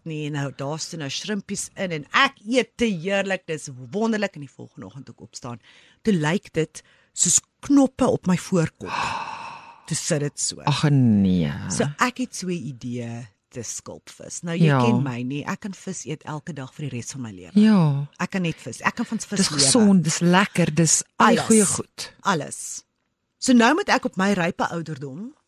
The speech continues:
Speaker 1: moet ek nou gaan sit vir 'n allergietoets, want apparently is dit iodine wat daarin kan wees, en jy, jy moet weet as jy allergies
Speaker 2: Ja.
Speaker 1: is vir dit, as jy
Speaker 2: Ja,
Speaker 1: hospitaal
Speaker 2: kyk,
Speaker 1: toe gaan of
Speaker 2: as
Speaker 1: iets.
Speaker 2: jy jodium, ek wil nou net sê, 'n jodiumallergie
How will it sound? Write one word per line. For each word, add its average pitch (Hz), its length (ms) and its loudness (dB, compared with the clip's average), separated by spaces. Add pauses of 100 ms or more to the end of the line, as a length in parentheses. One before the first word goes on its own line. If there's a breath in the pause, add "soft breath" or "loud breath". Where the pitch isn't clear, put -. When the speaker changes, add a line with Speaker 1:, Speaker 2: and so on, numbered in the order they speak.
Speaker 1:
moet 196 120 -14
ek 214 200 -12
nou 240 120 -10
gaan 202 160 -14
sit - 280 -16
vir - 120 -18
'n - 40 -14 (200)
allergietoets, 131 600 -16
want 170 120 -12
apparently 226 640 -4
is - 80 -4
dit - 100 -10 (100)
iodine 185 760 -4 (420 soft breath)
wat 170 120 -2
daarin 170 340 0
kan 185 220 -6
wees, 170 360 -2
en 160 140 -10
jy, 156 260 -6 (100)
jy 170 160 -4
moet 160 260 -4
weet - 220 -2
as - 100 -6
jy 165 80 -4
allergies 165 360 -2
Speaker 2:
Ja. 285 140 6
Speaker 1:
is 220 100 6
vir 127 80 2
dit, - 180 -4
as - 160 -8
jy 190 100 0
Speaker 2:
Ja, 392 100 6
Speaker 1:
hospitaal 359 340 6
Speaker 2:
kyk, - 60 -2
Speaker 1:
toe 262 100 0
gaan 180 160 0
of - 140 -2
Speaker 2:
as 262 180 4
Speaker 1:
iets. 294 200 6 (120)
Speaker 2:
jy 196 80 2
jodium, 254 560 8
ek 190 120 0
wil 214 100 2
nou 190 100 6
net 190 180 4
sê, 185 400 4 (280 loud breath)
'n 185 80 6
jodiumallergie 170 1200 6